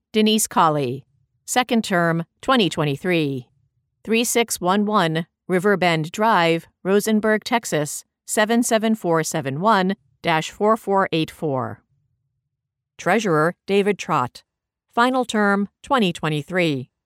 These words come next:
One zero one eight East Street South, Talladega, Alabama, three five one six zero. Immediate past president, Kim Charlson.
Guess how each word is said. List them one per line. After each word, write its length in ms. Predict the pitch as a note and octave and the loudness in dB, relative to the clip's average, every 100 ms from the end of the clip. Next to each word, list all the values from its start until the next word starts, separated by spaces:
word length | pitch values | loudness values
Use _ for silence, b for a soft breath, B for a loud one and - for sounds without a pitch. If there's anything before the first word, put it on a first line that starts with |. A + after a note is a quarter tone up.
| _ _ _ - | _ _ _ -2
One 260 | F3+ A3 | 0 2
zero 360 | G#3+ A3+ A3+ A3+ | 2 2 4 2
one 220 | F3 G#3 | 2 0
eight 320 | F3+ D#3+ D#3+ - | 0 0 -4 -6
East 300 | A#3+ C4 - | -4 -4 -4
Street 360 | - - D#3 - | -6 -2 -2 -2
South, 520 | - A#3+ F3+ F#3 _ _ | 0 2 2 0 _ _
Talladega, 560 | - A3 G#3+ F#3+ G3 G3 | -2 0 2 2 2 2
Alabama, 760 | F#3 F3 E3 E3 C4 G3 F3 F3+ _ - | 2 0 0 0 0 2 0 -2 _ -4
three 180 | B3+ C4 | -2 0
five 320 | A#3+ A#3 G3+ | 2 2 2
one 280 | E3+ E3+ E3+ | 0 0 -2
six 280 | - D#3+ | -4 -4
zero. 520 | - D3+ C#3+ C#3 B2+ B2 _ _ _ _ _ _ _ _ _ _ _ _ _ - | -2 -2 -2 -2 -6 -10 _ _ _ _ _ _ _ _ _ _ _ _ _ 0
Immediate 440 | A3 C4 B3+ B3 | 2 4 4 2
past 380 | - G3 F#3+ - | 2 -2 -2 -4
president, 580 | - F3 D3 C#3+ B2+ - _ _ | -2 -2 -2 -4 -6 -10 _ _
Kim 220 | - A#3 | -2 0
Charlson. 640 | A#3 G3+ E3 D#3 D3+ C#3 B2 | 0 2 2 2 -2 -4 -6